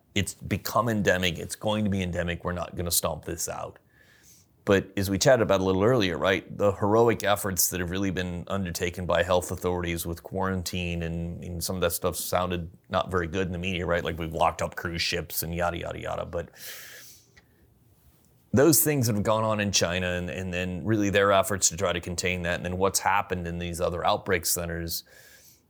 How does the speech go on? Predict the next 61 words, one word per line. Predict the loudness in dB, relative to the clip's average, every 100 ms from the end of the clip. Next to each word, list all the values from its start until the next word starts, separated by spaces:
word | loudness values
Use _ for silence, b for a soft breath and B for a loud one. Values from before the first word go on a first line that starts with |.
| _ 0
I |
think | 2 4
everybody | 4 6 4 4 2
in, | 0 0
up | 0 0
front | 2 2 2
knew | 0 0 0
that | 0
stomping | 0 0 -2 -2
it | -2
out | -2 -2
was | -6
gonna | -4 -4
be | -2
really | 0 -2
hard. | -2 0 0 -2 -8 -12
It's, | -8 -6 -6
it's | -8 -6 -2
really | 0 2
hard | 2 0
to |
control | -4 -6 -4 -2
the | -2
disease | -4 -6 -6 -6 -6
when | -6
there's | -6 -4 -6
three, | -4 -4
four, | -4 -2 0
five | 0 0
million | -2 -6 -8
people | -10 -10 -10
in | -10
one | -10 -4
spot, | -4 -2 -4 -4 -6 _ _ _ -20 -20 _
animals, | -2 0 0 -6 -6
whatever | -4 -4 -6
it |
is, | -12 -10
right? | -6
You | -2
get | -2 0
that | -2
many | 0 -4 -4 -10 _ _ _ _ _ _
things | 2 4 4 0
that | -2
could | -4
be | -4
infected | 0 0 0 -4
in |
one | -6 -6
spot, | -2 -2 -2
that | -8
controlling | -6 -4 2 2 2
that | 0 -2
or |
stomping | 0 0 0 -2 -6
it |
out | -4 -4
is | -4
almost | -6 -8 -10
impossible. | -10 -8 -6 -8 -12 -16